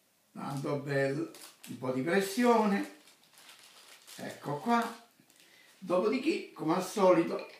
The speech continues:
per rendere un po' croccante il tutto, un filino d'olio,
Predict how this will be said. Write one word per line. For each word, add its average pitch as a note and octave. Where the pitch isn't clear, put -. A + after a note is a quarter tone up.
per E3
rendere F3
un C#3+
po' E3
croccante D3
il -
tutto, -
un -
filino F#3+
d'olio, D#3+